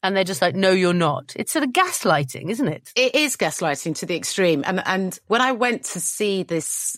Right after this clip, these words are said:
Speaker 2: doctor who I paid for, which I, is a huge privilege that I can afford to do that. So many women in this country will not be able to do that and will not,
Speaker 1: Yeah.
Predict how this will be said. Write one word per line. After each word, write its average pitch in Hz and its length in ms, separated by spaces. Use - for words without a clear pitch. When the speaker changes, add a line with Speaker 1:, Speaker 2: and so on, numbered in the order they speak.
Speaker 2:
doctor - 640
who 147 140
I 127 80
paid 135 460
for, 117 320
which 214 260
I, 185 200
is - 240
a 214 60
huge - 560
privilege - 840
that 208 160
I 247 240
can 262 240
afford 240 380
to - 120
do 147 220
that. 117 180
So 269 140
many 254 160
women 226 200
in 190 40
this 170 140
country 156 320
will 202 160
not 226 180
be 233 80
able 202 160
to 214 100
do 196 220
that 107 220
and 170 80
will 165 80
not, 185 280
Speaker 1:
Yeah. 277 220